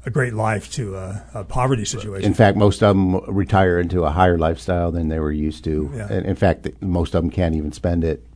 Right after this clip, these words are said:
Speaker 2: Um, and these aren't super wealthy people. These are just your, uh, you know, your millionaires next door. But it's that classic, Fred. Uh, you know, it's why do people, uh, sacrifice? They wouldn't call it sacrifice, but in a sense, sacrifice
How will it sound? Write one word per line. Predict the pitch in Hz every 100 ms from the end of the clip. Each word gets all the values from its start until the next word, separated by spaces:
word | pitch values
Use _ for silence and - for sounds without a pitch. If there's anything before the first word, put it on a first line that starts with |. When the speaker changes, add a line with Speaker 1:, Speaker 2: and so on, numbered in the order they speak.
| -
Speaker 2:
Um, | 82 76 76 76 -
and | 127 120
these | 151
aren't | 143 123
super | 135 143 104
wealthy | 92 90 85
people. | - 78 78
These | 90 101
are | 95
just | 90 -
your, | 80 78 82
uh, |
you | 87 85
know, | 80
your |
millionaires | 80 95 90 85 82 -
next | 82 -
door. | 98 113 87 82 - - - - - - - - - -
But | 95 92
it's | 104 -
that | 104 -
classic, | - 113 123 - 101 -
Fred. | 92 101 120
Uh, | 98
you | - 98
know, | 98 95
it's | 95 -
why | - 90 98 104
do | 104 98
people, | - 104 90 95 92 - - - - - -
uh, | 95 92 -
sacrifice? | - 131 110 - - - -
They | 147 143
wouldn't | 143 110 98
call | 127 113
it | 95
sacrifice, | - 90 87 82 85 76 -
but | 98 92 - - - -
in | 113
a | 107
sense, | - 113 -
sacrifice | 110 107 - 92 101 87 87 -